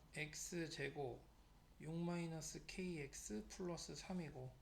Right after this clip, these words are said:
여기 플러스 일 쓰면 엑스 제곱,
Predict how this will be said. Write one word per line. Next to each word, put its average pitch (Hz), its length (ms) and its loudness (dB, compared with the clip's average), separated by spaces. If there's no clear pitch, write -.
여기 139 140 -2
플러스 180 500 0
일 190 180 2
쓰면 131 580 -2
엑스 165 560 2
제곱, 170 560 0